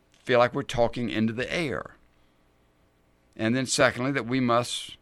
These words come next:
trust that he always responds. Now, most of us would say, "Duh," to the first requirement, right? That he's real. Of course he's real. He's God. We, we've been raised to believe that he's real. But check yourself, because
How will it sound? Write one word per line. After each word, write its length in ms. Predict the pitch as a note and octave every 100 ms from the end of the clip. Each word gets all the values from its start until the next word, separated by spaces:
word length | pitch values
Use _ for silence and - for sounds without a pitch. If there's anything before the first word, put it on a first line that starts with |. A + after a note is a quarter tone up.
| _ _
trust 420 | - D3 A2+ A#2+ -
that 120 | A2
he 160 | A#2+
always 400 | - F#2+ F#2 -
responds. 580 | A#2+ - - D3+ F#2+ F2+
Now, 220 | A#2+ A2 - - -
most 320 | D#3 F3+ C3+
of 100 | A2
us 220 | A#2 -
would 80 | G#2+
say, 260 | - G#2+ F2
"Duh," 520 | D#2 B2+ E3 B2 A#2
to 140 | A#2
the 120 | F#2+
first 440 | - D3+ G3 - -
requirement, 640 | F#2+ - F2 C2+ C#2 -
right? 300 | F#2+ C#3 B2+
That 140 | A2+
he's 200 | B2 G#2
real. 340 | B2 B2+ F2+ -
Of 80 | -
course 300 | - F#4 -
he's 180 | C3 G#2
real. 320 | F#2 - - _ _ _ _ _ _
He's 220 | D#3+ E3+
God. 360 | G3 A#3 F#3+ C3
We, 180 | G3+ D#3
we've 340 | F#3+ G#3+ -
been 160 | D#3 E3+
raised 400 | F3+ F#3+ D3+ -
to 160 | B2 -
believe 320 | E3 A3 B3+
that 120 | B2+ G#2
he's 180 | F#2+
real. 380 | G2 C#2+ G1+ - _ _ _ _ _ _ _ _ _ -
But 180 | G#2 - _ _ _ _ _ _ -
check 320 | E3+ A#3 -
yourself, 560 | F2 - D2+ E2+ - -
because 580 | - A2+ G#2 F#2+ -